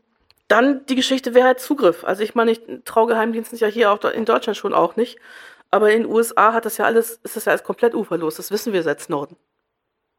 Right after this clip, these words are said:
Dann höre ich auch öfter mal so, „Ja, aber meine Daten, äh, was sollen die denn damit machen?“ Genau in dem Moment, wo sie ihnen aus irgendeinem Grund an den Karren fahren wollen, wird sowas interessant.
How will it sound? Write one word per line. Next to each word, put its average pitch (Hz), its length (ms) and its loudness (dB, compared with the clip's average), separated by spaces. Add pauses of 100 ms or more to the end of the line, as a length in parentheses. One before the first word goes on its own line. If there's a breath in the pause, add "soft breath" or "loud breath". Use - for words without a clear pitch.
(720 soft breath)
Dann 220 160 2
höre 277 140 6
ich 294 160 2
auch 240 160 4
öfter 247 240 2
mal 226 260 4
so, 226 260 2 (340 soft breath)
„Ja, 190 360 2
aber 220 160 0
meine 208 360 0
Daten, 208 840 0
äh, - 20 -4
was 208 760 0
sollen 214 140 4
die 214 60 4
denn 202 100 2
damit 196 280 0
machen?“ 202 260 0 (420 loud breath)
Genau 277 520 4
in 302 180 2
dem 233 220 2
Moment, 208 560 -2
wo 214 120 2
sie 208 120 -8
ihnen 233 300 -2
aus - 180 -4
irgendeinem 240 640 -2
Grund 214 280 -4
an 196 80 -6
den 196 180 -6
Karren 175 320 -6
fahren 165 340 -4
wollen, 175 280 -6
wird 269 220 0
sowas 185 320 -4
interessant. 160 560 -12